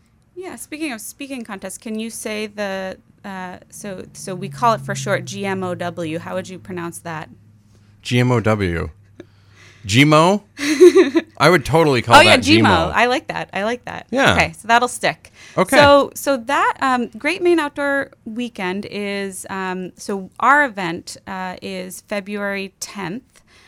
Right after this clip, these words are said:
Speaker 1: um, which is a Saturday at ten o'clock in the morning, um, and we will be doing a snowshoe hike at Riverland State Park in Turner. Um, it will be led by Maine Master Naturalist Paula Everett and Michael Everett, um, and,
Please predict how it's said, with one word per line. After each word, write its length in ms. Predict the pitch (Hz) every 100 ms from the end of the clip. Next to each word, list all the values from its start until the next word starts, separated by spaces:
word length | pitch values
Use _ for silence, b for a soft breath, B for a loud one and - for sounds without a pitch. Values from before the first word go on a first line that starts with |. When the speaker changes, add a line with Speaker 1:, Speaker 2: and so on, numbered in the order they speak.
| b
Speaker 1:
um, 200 | 196 185
which 160 | 185 -
is 100 | 185
a 60 | 185
Saturday 760 | - 185 165 175 175 185 247
at 220 | 262 -
ten 180 | - 196
o'clock 340 | 202 202 185 196
in 100 | 190
the 60 |
morning, 520 | 214 285 302 302 294
um, 280 | - 196 185
and 200 | 196 196
we 100 | 208
will 80 | 202
be 120 | 208
doing 200 | 214 202
a 40 | 202
snowshoe 420 | 220 208 - 208
hike 300 | 202 190 - B B B -
at 200 | 190 -
Riverland 580 | 214 254 247 196 185 185
State 420 | - - 170 -
Park 440 | - 175 175 -
in 300 | - 190 185
Turner. 680 | 175 - 240 208 175 165 240 _ B B -
Um, 320 | 190 180 180
it 80 | 196
will 120 | 196
be 160 | 196
led 380 | 190 196 196 190
by 240 | 196 185 185
Maine 380 | 196 196 196
Master 320 | 196 185 - 190
Naturalist 560 | 180 180 196 180 -
Paula 320 | - 196 185 -
Everett 480 | 190 175 185 185 -
and 400 | 190 175 175 180
Michael 400 | 240 277 294 285
Everett, 480 | 269 247 269 269 -
um, 360 | 196 185 190 - B B B B _
and, 580 | 220 214 202 196 202